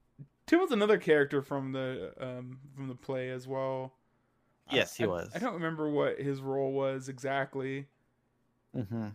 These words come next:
Speaker 1: But, uh, whatever. Dark, mysterious character. Gotta have one, I
Speaker 2: Well,
Speaker 1: guess.
Speaker 2: it turns out to be Romeo's big brother.
Speaker 1: Right.
Speaker 2: <laughs>
Speaker 1: Uh,
Speaker 2: And then, uh, there's Amelia, the, the actress in,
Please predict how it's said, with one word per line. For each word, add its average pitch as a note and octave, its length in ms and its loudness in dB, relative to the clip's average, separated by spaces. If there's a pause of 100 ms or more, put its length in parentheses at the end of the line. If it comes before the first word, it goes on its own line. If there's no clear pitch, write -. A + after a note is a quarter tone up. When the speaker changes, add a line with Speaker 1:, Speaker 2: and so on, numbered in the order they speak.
(160)
Speaker 1:
But, C3+ 420 2 (180)
uh, B2+ 720 -4 (260)
whatever. D3 540 6 (100)
Dark, F3 220 4
mysterious D#3 600 2
character. C#3 560 2 (480)
Gotta C#3+ 200 0
have C3+ 200 2
one, C3 140 -4
I C3 160 -6
Speaker 2:
Well, C#3+ 200 8
Speaker 1:
guess. B2+ 180 6
Speaker 2:
it - 760 -8
turns B2+ 160 6
out A#2+ 160 8
to - 80 -10
be A#2+ 120 4
Romeo's A#2 460 6
big A2+ 180 2
brother. A2 400 6 (240)
Speaker 1:
Right. C3 640 -4
Speaker 2:
<laughs> G2+ 40 -18 (1300)
Speaker 1:
Uh, C3 420 -2
Speaker 2:
And A#2 220 0
then, A#2 280 2
uh, A2+ 160 4 (500)
there's A#2+ 300 4
Amelia, B2 640 6 (160)
the, G#2+ 320 8
the G#2 180 4
actress A2+ 600 2
in, G#2 320 -2